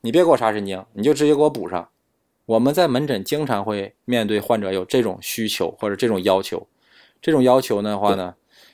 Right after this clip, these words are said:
Speaker 1: 其实是他基于他自己的一个认识，他还是一个相对来说是一个不合理的要求。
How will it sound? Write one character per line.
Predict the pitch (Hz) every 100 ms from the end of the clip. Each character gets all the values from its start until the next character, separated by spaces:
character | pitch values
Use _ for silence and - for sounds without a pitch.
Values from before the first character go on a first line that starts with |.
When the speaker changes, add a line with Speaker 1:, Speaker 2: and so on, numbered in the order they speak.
| _ _
Speaker 1:
其 | - 131
实 | 117 110
是 | 104 113 104
他 | 117
基 | - 123 113
于 | 104
他 | 104 107
自 | 101 123
己 | 101
的 | -
一 | 87
个 | 95
认 | 98 101 95
识， | - 87
他 | - 98 95 85
还 | - 85 92
是 | 107 95
一 | 92
个 | 98 92
相 | - 127 123
对 | 123
来 | 101
说 | 104
是 | 95 104
一 | 98
个 | 101 98 95 _ _ _ _ _ -
不 | 170
合 | - 127
理 | 107
的 | 92
要 | 87
求。 | 87 - -